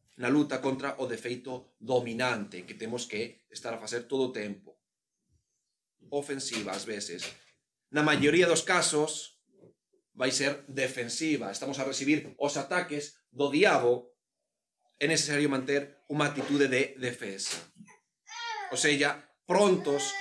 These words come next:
a rexeitar as tentações. Así que o inimigo non la presente. Cuáles son os meios que debemos,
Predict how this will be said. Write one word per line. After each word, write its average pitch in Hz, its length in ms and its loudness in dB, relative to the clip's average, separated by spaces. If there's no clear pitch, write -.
a 143 80 4
rexeitar 156 800 2
as 127 160 -4
tentações. 123 960 -6
Así 147 300 0
que 151 160 4
o 139 80 4
inimigo 139 320 4
non 143 120 4
la 123 120 2
presente. 104 560 -6
Cuáles 127 240 -2
son - 380 -2
os 135 180 0
meios 143 760 -2
que 123 140 -2
debemos, 143 480 0